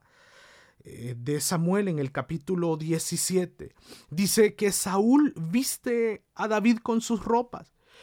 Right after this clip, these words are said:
Dice, "Y puso sobre su cabeza un casco de bronce y le armó de coraza. Y ciñó David su espada sobre sus vestidos y probó a andar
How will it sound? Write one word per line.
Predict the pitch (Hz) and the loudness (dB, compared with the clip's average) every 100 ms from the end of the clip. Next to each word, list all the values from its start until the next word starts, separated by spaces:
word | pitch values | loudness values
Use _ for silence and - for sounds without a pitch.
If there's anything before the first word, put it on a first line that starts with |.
| - | 0
Dice, | 220 - - | 2 2 4
"Y | 240 | 4
puso | - - 262 302 339 | 4 4 4 4 0
sobre | - 247 226 214 | 0 -2 0 -2
su | - 208 | -2 -6
cabeza | - 185 190 220 - 226 | -2 0 4 2 0 -2
un | 214 | -2
casco | - 196 214 - - 202 | -4 0 0 0 -4 -2
de | 190 | -2
bronce | 185 214 226 226 - 185 | -2 0 0 -2 -2 -2
y | 170 | 0
le | 165 156 | 0 0
armó | 143 135 151 175 220 | 0 0 2 2 2
de | 240 147 | 0 -4
coraza. | 117 98 92 - - _ _ - - - | -8 -10 -12 -18 -20 _ _ -20 -20 -2
Y | - 226 | 2 2
ciñó | - 233 226 226 254 294 | 2 2 4 6 6 4
David | 277 220 233 | 0 0 -2
su | - - | -4 -2
espada | 208 - - 190 185 202 196 | -2 -2 -4 0 2 2 0
sobre | - 180 170 | -4 -4 -4
sus | - 151 | -4 -8
vestidos | 135 139 - 214 226 180 - | -6 -6 -4 -2 0 -2 -2
y | 196 | -4
probó | - 202 185 202 220 | 2 4 4 4 4
a | 226 | 2
andar | 208 202 208 214 - - | 0 4 6 6 4 -4